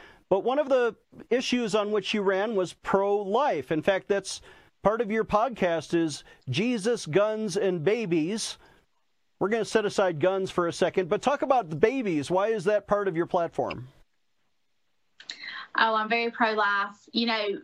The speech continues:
Speaker 2: Jesus came to give life, and we have to protect life at all ages, from conception all the way until, until death. And so there's issues, you know, of course, with nursing homes and, and,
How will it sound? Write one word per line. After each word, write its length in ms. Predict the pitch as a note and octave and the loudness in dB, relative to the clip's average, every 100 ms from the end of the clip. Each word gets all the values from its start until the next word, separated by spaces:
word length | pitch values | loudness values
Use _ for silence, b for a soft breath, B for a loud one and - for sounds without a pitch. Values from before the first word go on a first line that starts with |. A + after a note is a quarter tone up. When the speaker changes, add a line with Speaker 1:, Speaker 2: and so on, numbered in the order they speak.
| - G3 - - | -10 -12 -10 -4
Speaker 2:
Jesus 340 | B3+ C4 C#4+ | -2 0 -2
came 240 | - - A3 | 0 0 0
to 80 | G3+ | -2
give 240 | A3 A3 | 0 0
life, 420 | F3+ - - - - - | 0 -2 -8 -18 -20 -6
and 160 | - A3 | -4 0
we 100 | A#3 | 0
have 220 | C4 D#4+ | 0 0
to 80 | D4+ | -4
protect 380 | C#4 A3+ A#3+ G#3+ | -4 -2 -2 0
life 220 | G#3+ G#3+ | -2 -2
at 80 | F#3 | -2
all 180 | - - | -2 -2
ages, 380 | F3+ F3 - - | -6 -6 -8 -6
from 240 | G3+ G3 | -6 -4
conception 580 | G3 G3 - G#3+ - G#3 | -2 -2 -2 -2 -2 -2
all 180 | G#3 G3+ | -2 -2
the 60 | |
way 300 | G3 F#3+ F#3 | -2 -2 -2
until, 380 | F#3 G3 G3+ F#3+ | -2 -2 -2 -2
until 340 | - G3 G3+ F#3 | -2 -2 -2 -2
death. 420 | F3+ F3+ E3+ - | 0 0 -2 -2
And 240 | - - F#3 | -4 -4 -2
so 80 | F#3 F3+ B B | -2 -2 B B
there's 160 | A3+ A3 | 2 2
issues, 600 | B3 B3 B3+ A#3+ A3+ - | 0 -2 -2 -2 -2 -4
you 60 | G#3+ | -2
know, 120 | G3 | -2
of 80 | F#3+ | -2
course, 320 | A#3 A3 - | 0 0 0
with 100 | G3+ | -2
nursing 320 | G3 A3+ A#3 | 0 0 0
homes 400 | A#3 A3+ A3+ A3+ | 0 0 -2 -4
and, 140 | G3 - | -4 -2
and, 680 | F3+ F3 - - - - | -2 -2 -4 -10 -6 -4